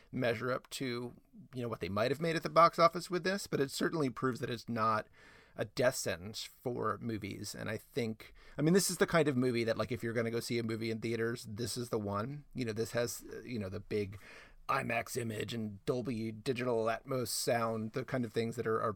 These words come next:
pretty difficult to replicate at home. And I think people still do feel like that, um, at least, is something that they need to experience in theaters,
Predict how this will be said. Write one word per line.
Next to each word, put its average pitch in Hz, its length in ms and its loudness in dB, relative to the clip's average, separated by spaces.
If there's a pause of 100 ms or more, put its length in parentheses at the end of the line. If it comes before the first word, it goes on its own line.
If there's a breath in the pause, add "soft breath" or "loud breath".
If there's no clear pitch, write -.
(100)
pretty 127 200 -2
difficult 131 340 -2
to 135 80 -4
replicate 143 400 2
at 147 80 0
home. 151 200 0
And 127 80 0
I 123 40 2
think 127 200 -2
people 139 340 0 (160)
still - 320 0
do 123 240 0
feel 123 200 2
like 113 220 0
that, 123 320 4 (600 loud breath)
um, 147 160 4
at 151 100 -4
least, 165 380 -4
is 147 180 -2
something 143 320 -4
that 139 120 -4
they 139 80 -2
need 135 180 -4
to 139 60 0
experience 135 580 -4 (100)
in 139 240 -2
theaters, 147 680 -2